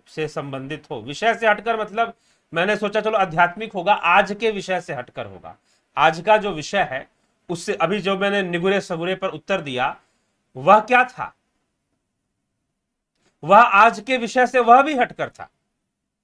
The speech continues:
लेकिन आपका जो विषय है यह बायोलॉजिकल है। वह क्या है? बायोलॉजिकल है। तो बायोलॉजिकल विषय को आप बायोलॉजी के वैज्ञानिकों से और जो डॉक्टर्स हैं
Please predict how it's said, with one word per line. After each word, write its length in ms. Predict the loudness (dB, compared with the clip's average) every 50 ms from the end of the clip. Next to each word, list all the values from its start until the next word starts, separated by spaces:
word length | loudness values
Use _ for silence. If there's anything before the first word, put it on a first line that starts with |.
| _ _ _ _ _ _ -10
लेकिन 420 | -4 -2 -2 0 0 -2 -4 -4 -4 -2 2
आपका 420 | 4 6 4 4 2 2 4 4 4
जो 180 | 4 2 -2 -4
विषय 320 | -4 -6 -4 0 2 2
है 160 | 4 2 0
यह 140 | -2 -2 -4 0
बायोलॉजिकल 840 | 4 4 6 6 4 2 4 4 4 4 2 0 -4 -2 -2 -2 -2
है। 220 | -4 -8 -12 -12 _ _ _ _ _ _ _ _ _ _ _ _ _ _ _ _ _ _ _ _ _ _ -2
वह 140 | -2 -2
क्या 200 | 0 2 2 4 4
है? 160 | 4 2 -2
बायोलॉजिकल 840 | -2 0 2 4 4 4 4 4 4 4 4 2 0 -6 -4 -4 -4 -4
है। 180 | -8 -10 -12 -16 _ _ _ _ _ _ _ _ _ _ _ _ _ _ -2
तो 120 | 0 0 4
बायोलॉजिकल 760 | 6 6 6 6 6 6 4 4 4 0 -2 -2 -2 -2 -2 -2
विषय 340 | -6 -6 -2 -2 -2 -2
को 160 | -2 -2 -2 0
आप 200 | 2 2 2 2
बायोलॉजी 600 | 4 4 4 4 4 2 0 0 0 -2 -6 -8
के 240 | -6 -4 -4 -4 -2
वैज्ञानिकों 680 | 0 0 -2 -2 -2 -2 -4 -2 -4 -6 -6 -6 -8 -8
से 360 | -8 -10 -12 -12 -12 -14 -16 _ _ _ _ _ _ _ _ _ _ _ _ _ _ _ _ _ _ _ _ 0
और 340 | 4 6 8 8 6 6 4
जो 140 | 0 -4 -4
डॉक्टर्स 600 | 0 2 2 2 2 2 2 2 2 0 -2 -8
हैं 260 | -8 -8 -8 -10 -14